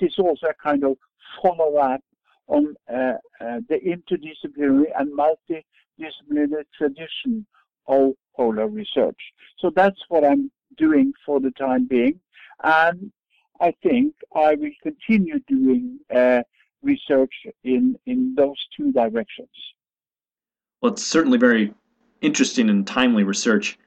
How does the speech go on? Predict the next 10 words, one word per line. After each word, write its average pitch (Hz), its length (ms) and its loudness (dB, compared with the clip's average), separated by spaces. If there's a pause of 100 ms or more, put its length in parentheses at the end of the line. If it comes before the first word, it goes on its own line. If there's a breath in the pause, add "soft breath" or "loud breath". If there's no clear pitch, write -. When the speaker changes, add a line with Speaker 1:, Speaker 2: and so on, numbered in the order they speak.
(260)
Speaker 2:
I 117 60 -8
particularly 131 380 4
appreciate 120 480 0
your 104 160 0
focus 110 480 -2
on 101 200 -2
interdisciplinarity 107 1040 -2
in 92 100 -10
the 98 120 -8
Arctic. 101 500 -8